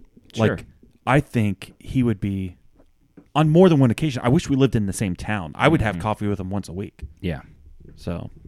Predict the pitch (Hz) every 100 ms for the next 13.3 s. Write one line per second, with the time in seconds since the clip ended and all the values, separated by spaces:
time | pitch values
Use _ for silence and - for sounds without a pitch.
0 | - - 151 - 127 - - 185 - 87
1 | - - 110 110 - 76 - - - 101
2 | 87 90 - 71 - - 82 - - -
3 | - - 123 139 170 165 - 139 127 -
4 | - - 110 113 110 - 110 - 98 107
5 | 101 92 104 95 95 104 117 - 113 107
6 | 101 - 104 92 98 113 147 135 95 85
7 | - 87 76 95 151 226 240 - - 92
8 | 82 82 95 85 76 73 73 123 190 -
9 | 120 120 90 82 87 87 - 78 98 104
10 | - - - - - - 95 - 104 -
11 | - 98 87 170 - 87 76 - - -
12 | - _ - 92 87 80 82 85 80 78
13 | 71 65